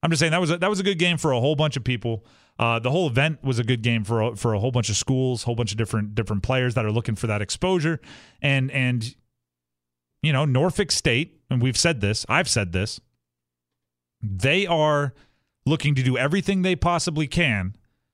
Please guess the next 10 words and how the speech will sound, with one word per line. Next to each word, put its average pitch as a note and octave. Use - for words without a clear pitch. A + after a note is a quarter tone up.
to B2+
get C#3
to E3
the E3
point D#3
where A#2+
if E3+
and D3+
or D3+
when B2